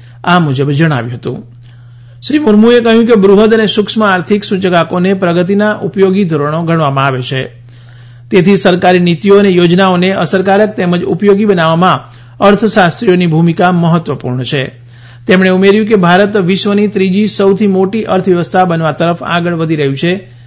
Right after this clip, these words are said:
ત્યારે દેશની ક્ષમતા વધારવા તેમજ તેનો સંપૂર્ણ ઉપયોગ કરવા માટે આવનારા સમયમાં અસંખ્ય તકો હશે.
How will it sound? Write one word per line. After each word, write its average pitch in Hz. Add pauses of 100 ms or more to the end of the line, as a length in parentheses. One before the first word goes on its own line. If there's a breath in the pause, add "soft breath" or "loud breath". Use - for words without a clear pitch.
(320 loud breath)
ત્યારે 196
દેશની 226
ક્ષમતા 180
વધારવા 180
તેમજ 180
તેનો 185
સંપૂર્ણ 180
ઉપયોગ 170
કરવા 165
માટે 156 (420 loud breath)
આવનારા 214
સમયમાં 185
અસંખ્ય 196
તકો 160
હશે. 139